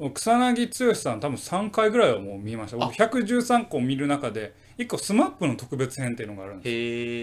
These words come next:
Speaker 2: ー。
Speaker 1: それ以外にも、
Speaker 2: うん。
Speaker 1: あの、何個か見たので、
Speaker 2: ほうほうほうほう。
Speaker 1: 草薙剛さん出てましたし、まあ、そのスマップの特別編の木村拓哉さんが出たブラックルームっていうのも、もうみんなが絶賛する、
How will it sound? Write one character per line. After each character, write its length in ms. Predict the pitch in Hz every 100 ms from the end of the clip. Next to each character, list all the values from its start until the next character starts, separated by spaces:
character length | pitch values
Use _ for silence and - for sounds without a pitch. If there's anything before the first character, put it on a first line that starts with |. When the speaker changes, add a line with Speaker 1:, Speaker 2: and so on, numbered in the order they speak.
| 117
Speaker 2:
ー。 80 | 117
Speaker 1:
そ 100 | 240
れ 160 | 269
以 20 | 254
外 160 | 190
に 80 | 127
も、 300 | 110 107 95
Speaker 2:
う 20 |
ん。 40 | 123
Speaker 1:
あ 80 |
の、 360 | 120 117 117 113 - _ _ _
何 260 | 139 156 185
個 120 | 220
か 120 | -
見 140 | 107 107
た 160 | 104
の 140 | 92 90
で、 0 |
Speaker 2:
ほ 120 | 131
う 20 | 98
ほ 60 |
う 20 |
ほ 60 | 101
う 200 | - 104
ほ 60 | -
う。 20 |
Speaker 1:
草 140 | 165
薙 680 | 160 147 190 - - - 165
剛 60 |
さ 180 | 139 -
ん 280 | 104 104 113
出 100 | 123
て 80 | 135
ま 100 | 139
し 60 | 160
た 140 | 170
し、 60 | 175
ま 160 | 180
あ、 100 | 143 - - - -
そ 100 | -
の 80 | 147
ス 140 | 135
マ 140 | 185 240
ッ 40 | 254
プ 120 | 170
の 80 | 147
特 240 | 143 -
別 240 | 156 151
編 200 | 160 156
の 280 | 170 202 117 -
木 120 | -
村 160 | 131 135
拓 180 | 151 135
哉 120 | 139
さ 140 | 139
ん 40 | 131
が 60 |
出 80 | 135
た 120 | 160
ブ 120 | 120 131
ラ 80 |
ッ 100 | 147
ク 120 | - 185
ル 120 | 208
ー 20 |
ム 80 | 147
っ 20 |
て 120 | 139
い 60 | 131
う 40 |
の 80 | 127
も、 160 | 127 143
も 160 | 117
う 20 | 113
み 180 | 131
ん 80 | 208
な 100 | 208
が 80 | 139
絶 160 | 127 127
賛 180 | 139
す 140 | 127 170
る、 260 | 214 127